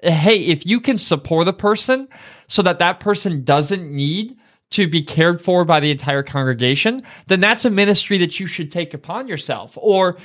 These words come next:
if there's a person who can sustain their, themselves,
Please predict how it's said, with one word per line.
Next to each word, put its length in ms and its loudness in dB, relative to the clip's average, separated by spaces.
if 200 2
there's 260 4
a 100 4
person 480 0
who 180 0
can 400 -2
sustain 580 0
their, 160 -2
themselves, 680 0